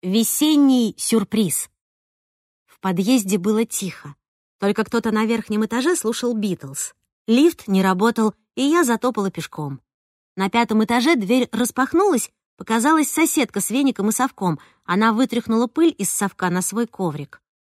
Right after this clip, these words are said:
"Ну что ты творишь?" — закричал из комнаты мужской голос.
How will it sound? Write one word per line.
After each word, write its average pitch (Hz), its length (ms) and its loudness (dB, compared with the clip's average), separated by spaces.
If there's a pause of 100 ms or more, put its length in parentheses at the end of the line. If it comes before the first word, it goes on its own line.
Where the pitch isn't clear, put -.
(600)
"Ну 285 180 6
что 320 360 4
ты 370 140 4
творишь?" — 311 680 4 (140)
закричал 208 500 -2
из 202 140 -2
комнаты 202 400 0
мужской 208 420 -2
голос. 180 480 -4